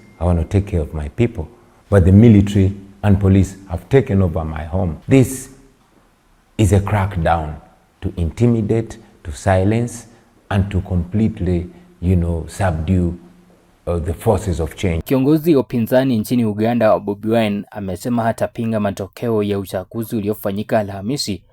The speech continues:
Speaker 2: kupitia mahakama, akieleza kukosa imani na muhimili wa haki nchini humo. Badala yake, amewahimiza wafuasi wake kutumia njia za amani, ikiwemo maandamano ya kisheria kulinda demokrasia yao.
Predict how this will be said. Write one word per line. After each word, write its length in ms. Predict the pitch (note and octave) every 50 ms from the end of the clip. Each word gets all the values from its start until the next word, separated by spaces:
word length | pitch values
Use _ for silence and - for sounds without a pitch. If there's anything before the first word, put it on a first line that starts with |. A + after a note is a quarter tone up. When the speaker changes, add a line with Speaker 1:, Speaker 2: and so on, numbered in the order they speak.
| _ _ _ _
Speaker 2:
kupitia 460 | - - - - - G2 - A2 A2+ A2
mahakama, 580 | G2+ F#2 A2+ B2 - - G#2+ G2 F2+ E2+ D#2+ - _ _ _ _ _
akieleza 640 | - A2+ A2 - - G2 F2 F2+ G#2 A#2 A2 A#2 G#2
kukosa 440 | - G#2 F#2 - A2 G#2+ - A#2+ G#2+
imani 380 | G2+ F#2 F#2 F#2+ G#2+ A2+ A2+
na 120 | G#2+ G#2+ G2
muhimili 440 | G2 F#2+ F#2+ G2+ G2+ G#2+ A#2 A2+ A2
wa 160 | G#2 G2+ F#2+
haki 340 | G2 A2 G#2+ - - A2+ G2
nchini 260 | F2 - G#2+ F2+ F2+
humo. 400 | - - C3 A#2+ G2+ F2 E2+ - _ _ _ _ - - - - _ -
Badala 280 | F#2+ F2+ F#2+ F#2 G#2
yake, 400 | G#2+ B2 - - - G2 - - _ -
amewahimiza 640 | A2 G2 F2 E2+ F2 E2+ F#2 A2 A#2 G#2 B2+ A2
wafuasi 400 | G2 F#2 - - G#2+ F#2+ - -
wake 380 | G2 G2 A2+ A#2 A#2+ - A2+ G#2
kutumia 420 | F#2+ - - - G#2 G#2+ A2+ A2
njia 280 | G#2 G2+ G#2 A2 A2 G#2+
za 280 | F#2+ - - - - -
amani, 460 | G2+ G2+ B2 D3 C#3 A2 F#2+ F2 - _ _ _ _ _ _ -
ikiwemo 480 | C3+ B2 - - A2 G#2 G#2+ A2+ G#2+ G#2
maandamano 560 | G2+ G2 G2 F#2+ G2 F#2+ G#2+ A2+ A2+ A2+ G#2+
ya 60 | G2
kisheria 580 | - - G2+ - - G#2+ G2 A2+ C#3+ C3+ F#2+ -
kulinda 640 | - - - F2+ F#2 G#2+ A2+ A2 G#2 G2 G2+ G#2 - _
demokrasia 640 | D3 A#2+ G#2+ G#2 G2+ - - G#2 G2 - - A#2 G2
yao. 460 | F2 F2+ F#2 F#2 F#2 F2+ F2 E2 D#2+